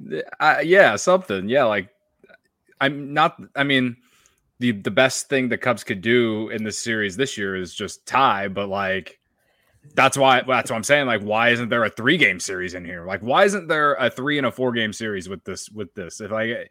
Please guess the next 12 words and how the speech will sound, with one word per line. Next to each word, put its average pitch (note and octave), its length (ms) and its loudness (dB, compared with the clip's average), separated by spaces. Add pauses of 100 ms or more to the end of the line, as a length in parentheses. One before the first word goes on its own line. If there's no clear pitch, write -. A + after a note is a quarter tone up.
(340)
I C3 80 0
don't D3 120 2
understand A#2+ 540 -4
the G2 80 -6
two A#2+ 380 -6
two-game G#2+ 420 -6
series, G2+ 380 -6
and A#2 200 -6
the A#2 60 -4
fact B2 320 -4
that D3 100 -2
we're C#3 160 -2